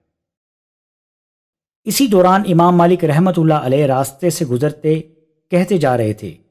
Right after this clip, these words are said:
जो मुझे जानता है वो तो जानता ही है, जो नहीं जानता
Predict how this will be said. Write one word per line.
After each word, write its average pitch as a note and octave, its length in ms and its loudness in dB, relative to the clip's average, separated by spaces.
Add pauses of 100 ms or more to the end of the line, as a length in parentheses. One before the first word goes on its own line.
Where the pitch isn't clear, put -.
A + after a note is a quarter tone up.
(340)
जो D#3+ 160 2
मुझे D#3+ 260 2
जानता D#3 440 0
है F3 360 0 (320)
वो D#3+ 160 2
तो E3+ 160 0
जानता D#3+ 400 0
ही D#3 180 0
है, A2 280 -8 (640)
जो E3 140 0
नहीं E3+ 260 2
जानता D#3 640 -2